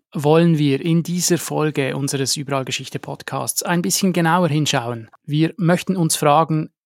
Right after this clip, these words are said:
wie konnte ein einzelner Politiker so ein Klima überhaupt schaffen? Also welche Strukturen, Institutionen, welche Stimmungen haben das möglich gemacht? Vielleicht gibt's da ja auch Vergleiche in die heutige Zeit. Was bedeutet dieser Feldzug für die Menschen,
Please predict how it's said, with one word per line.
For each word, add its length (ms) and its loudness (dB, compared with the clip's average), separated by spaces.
wie 480 -4
konnte 340 0
ein 120 0
einzelner 360 2
Politiker 720 -2
so 340 0
ein 220 2
Klima 400 0
überhaupt 400 -2
schaffen? 460 -2
Also 260 -6
welche 240 -6
Strukturen, 720 -2
Institutionen, 1080 0
welche 280 0
Stimmungen 560 4
haben 180 6
das 160 4
möglich 320 0
gemacht? 460 -2
Vielleicht 480 -4
gibt's 200 -2
da 100 4
ja 220 4
auch 320 -6
Vergleiche 520 -6
in 120 0
die 100 -2
heutige 360 -4
Zeit. 420 0
Was 180 2
bedeutet 460 2
dieser 200 -2
Feldzug 500 0
für 80 -6
die 140 -4
Menschen, 500 0